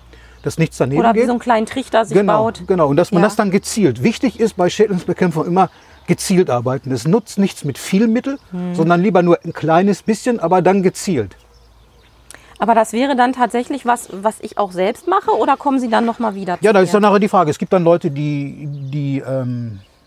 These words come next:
Speaker 1: versuchen das selber mit handelsüblichen Mitteln.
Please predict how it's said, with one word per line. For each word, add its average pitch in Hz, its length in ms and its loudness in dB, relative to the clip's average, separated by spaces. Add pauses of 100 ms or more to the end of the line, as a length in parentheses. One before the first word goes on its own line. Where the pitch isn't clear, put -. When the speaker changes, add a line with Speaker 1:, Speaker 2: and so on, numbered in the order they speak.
Speaker 1:
versuchen 165 380 0
das 127 140 2
selber 170 320 2 (540)
mit 135 220 -4
handelsüblichen 190 680 0
Mitteln. 233 360 2